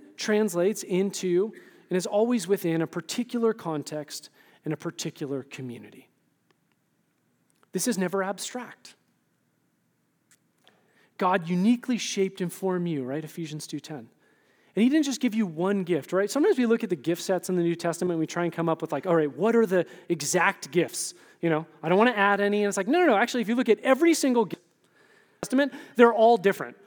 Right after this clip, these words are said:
What does that tell us? There is not one exact list.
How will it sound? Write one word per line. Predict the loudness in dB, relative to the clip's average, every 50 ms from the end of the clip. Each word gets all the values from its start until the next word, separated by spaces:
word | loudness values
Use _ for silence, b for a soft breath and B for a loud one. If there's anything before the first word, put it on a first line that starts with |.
| b b b b b
What | 4
does | 4 4
that | 4 2 0 2
tell | 2 2 2 2
us? | 0 -4 -10 -16 -16 -18 _ _ _ _ _ _ _ _
There | 6 6
is | 8 6
not | 4 2 2 2 0 0
one | 2 4 4 4 4
exact | 2 0 0 0 0 0 -2 -4 -2
list. | 0 0 0 0 -2 -6 -10 -10 -12